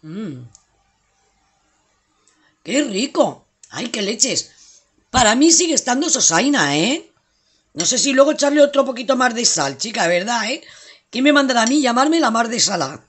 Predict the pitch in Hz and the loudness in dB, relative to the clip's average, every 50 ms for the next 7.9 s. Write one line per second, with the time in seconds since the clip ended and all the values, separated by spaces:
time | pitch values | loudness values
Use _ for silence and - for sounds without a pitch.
0 | _ - - _ - - - - _ - - - _ _ - - _ _ - - | _ -20 -20 _ -16 -16 -16 -16 _ -20 -20 -20 _ _ -20 -20 _ _ -20 -20
1 | - _ _ - - - - - - - - _ - - 285 277 - - 294 311 | -20 _ _ -20 -20 -20 -20 -20 -20 -20 -20 _ -2 0 0 0 2 4 4 4
2 | 330 330 311 240 254 294 269 262 247 240 233 240 254 247 233 - 220 190 165 160 | 4 2 -2 -2 0 2 4 6 4 4 4 0 0 0 0 0 2 2 0 -2
3 | 147 147 147 - _ _ _ _ _ _ _ _ _ _ _ - - 202 208 - | -2 -4 -6 -12 _ _ _ _ _ _ _ _ _ _ _ -14 -6 -2 -2 -2
4 | 285 - 277 262 254 - - 247 220 - 240 220 220 208 190 190 196 226 208 - | 0 0 -2 -4 -4 -6 -6 -4 -2 -2 -2 -2 -2 -2 -2 -2 -2 -4 -2 -2
5 | - 285 302 - - _ _ _ _ _ _ _ _ _ _ _ _ _ _ _ | -2 -2 -2 -6 -12 _ _ _ _ _ _ _ _ _ _ _ _ _ _ _
6 | _ _ _ _ _ _ _ _ _ _ _ _ _ _ _ _ _ _ _ _ | _ _ _ _ _ _ _ _ _ _ _ _ _ _ _ _ _ _ _ _
7 | _ _ _ _ _ _ _ _ _ _ _ - 190 285 320 254 139 | _ _ _ _ _ _ _ _ _ _ _ -6 -4 -2 -2 -2 -4